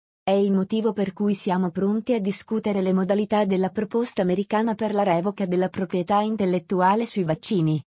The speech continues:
Poi ha ricordato come l'Unione Europea esporta vaccini in più di novanta paesi. Parola d'ordine, collaborazione.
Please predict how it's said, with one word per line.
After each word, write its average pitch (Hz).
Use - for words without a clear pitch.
Poi 214
ha 220
ricordato 214
come 170
l'Unione 170
Europea 180
esporta 220
vaccini 220
in 214
più 214
di 185
novanta 185
paesi. 208
Parola 208
d'ordine, 139
collaborazione. 208